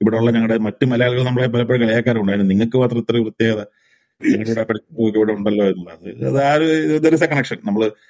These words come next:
ഒരു പ-, ഒരു മലയാളി പോലും ഇല്ലാത്ത കാര്യത്തിൽ വെച്ചൊരു മലയാളിയെ കാണുമ്പോഴത്തെ സ്നേഹം തന്നെയാണ്. നമ്മൾ പെട്ടെന്ന് മോഡൽ പഠിക്കുമ്പോ അങ്ങോട്ടും ഇങ്ങോട്ടും ഉള്ള ഒരു കണക്ഷൻ ഒക്കെ ഉണ്ടല്ലോ. അപ്പൊ അതിങ്ങനെ മെയിൻറ്റെയിൻ ചെയ്യുന്നുണ്ട്. പിന്നെ നേരത്തെ ഹാറൂണും ഞാനും ഒക്കെ പറഞ്ഞതുപോലെ, ഏഹ്,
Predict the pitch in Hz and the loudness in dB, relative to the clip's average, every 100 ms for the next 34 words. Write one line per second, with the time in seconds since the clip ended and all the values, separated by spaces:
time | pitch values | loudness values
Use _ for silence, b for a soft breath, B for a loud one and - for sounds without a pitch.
0 | b b b _ 131 147 147 - 156 165 | b b b _ 0 2 2 2 2 4
1 | 156 160 156 151 147 139 143 139 143 139 | 2 2 0 0 0 2 0 0 0 0
2 | 135 131 143 147 139 131 135 131 127 120 | 0 2 2 2 0 0 0 0 0 0
3 | 120 123 101 90 90 95 120 143 156 139 | 0 -2 -4 -6 -8 -4 -2 -2 0 0
4 | 127 - - _ _ _ _ _ 117 120 | 0 -2 -10 _ _ _ _ _ -6 -4
5 | 110 113 117 113 107 110 107 - 98 - | -2 0 0 0 2 2 2 -2 -8 -8
6 | 101 92 76 78 - _ _ _ 82 87 | -10 -10 -10 -16 -20 _ _ _ -16 -16
7 | 90 90 101 107 107 104 110 107 107 101 | -14 -14 -14 -18 -16 -8 -8 -4 -4 -6
8 | 98 - _ - 90 95 98 95 101 - | -14 -16 _ -16 -10 -2 0 0 -2 -4
9 | _ 98 95 98 98 117 101 98 98 101 | _ -4 -2 -2 -2 -2 -2 -2 -2 0
10 | 101 101 104 107 b b b b b _ | 2 4 2 -2 b b b b b _
11 | - | -8